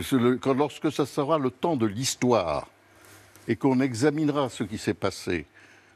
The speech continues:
je dis que le problème, c'est la stratégie qui a été employée dans un certain nombre de moments, un certain nombre de lieux. Alors, il y a deux choses. C'est premièrement ce qui peut se passer dans un certain nombre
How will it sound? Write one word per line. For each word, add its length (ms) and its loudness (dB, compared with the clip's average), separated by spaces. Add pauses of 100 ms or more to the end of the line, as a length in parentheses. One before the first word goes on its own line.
je 160 4
dis 320 0
que 140 0
le 160 2
problème, 600 -2 (380)
c'est 220 -2
la 100 2
stratégie 800 -2
qui 140 0
a 40 4
été 200 0
employée 680 2 (300)
dans 220 2
un 60 2
certain 340 -2
nombre 320 0
de 80 -2
moments, 360 0
un 80 -2
certain 280 -6
nombre 260 -2
de 80 -2
lieux. 340 -2 (360)
Alors, 260 2 (380)
il 40 4
y 40 8
a 40 4
deux 200 4
choses. 380 2 (140)
C'est 200 -4
premièrement 520 0
ce 80 -16
qui 120 -8
peut 180 0
se 140 -2
passer 420 -2
dans 140 -2
un 200 -4 (320)
certain 320 -4
nombre 320 -4